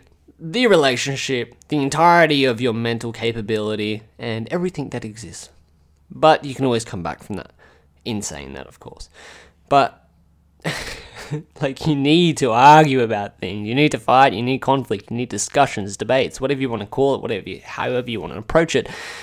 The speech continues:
Like, you aren't gonna fight about sex, you are just gonna be deprived or overloaded. You're not gonna fight about flirting with others, but you,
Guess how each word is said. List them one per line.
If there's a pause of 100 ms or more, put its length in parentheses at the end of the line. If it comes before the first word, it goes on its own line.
(360)
Like,
you
aren't
gonna
fight
about
sex,
you
are
just
gonna (1300)
be
deprived
or
overloaded.
You're
not
gonna
fight
about
flirting
with
others,
but
you,